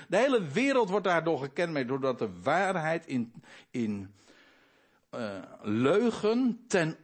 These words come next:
onder wordt gehouden. En hier is een koning. Dat zal straks ook in het Messiaanse Rijk zo zijn, namelijk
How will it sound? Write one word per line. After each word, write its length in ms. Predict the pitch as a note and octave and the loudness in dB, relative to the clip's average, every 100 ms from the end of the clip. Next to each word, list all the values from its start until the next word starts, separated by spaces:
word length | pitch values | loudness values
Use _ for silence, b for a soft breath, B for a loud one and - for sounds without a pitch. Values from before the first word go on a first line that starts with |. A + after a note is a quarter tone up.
| _ | _
onder 540 | G#3+ G#3+ E3 C3 A#2+ | 0 0 0 0 0
wordt 240 | G2+ G2+ - | 0 -4 -6
gehouden. 500 | - E2+ F2+ F2 - | -8 -6 -8 -8 -8
En 160 | A2 | -8
hier 560 | E2 A#2 D#3+ F#3 G3 D#3+ _ _ _ | -6 -2 0 0 -2 -6 _ _ _
is 120 | A2+ | -16
een 160 | F#2+ - | -16 -12
koning. 680 | - D#3+ F3 F3 F3 G3+ A3+ _ _ _ _ _ _ _ - - | -4 -2 -2 -6 -10 -12 -14 _ _ _ _ _ _ _ -18 -12
Dat 180 | B2+ - | -8 -6
zal 140 | D#3 | -6
straks 320 | - F#3+ - | -4 -4 -2
ook 180 | F3 - - - - | -6 -6 -12 -16 -12
in 140 | E3 | -8
het 80 | D#3+ | -4
Messiaanse 500 | E3+ D3+ E3 D#3 C#3 | -4 -4 -2 -2 -2
Rijk 420 | C#3 D3+ - F2+ - B B B B | -4 -4 -8 -14 -16 B B B B
zo 220 | - B2 | -2 0
zijn, 400 | G#2+ G#2+ A#2 A#2+ B B - | 2 0 0 -4 B B -4
namelijk 440 | A#2+ A2+ A2 A2 | -2 0 -4 -8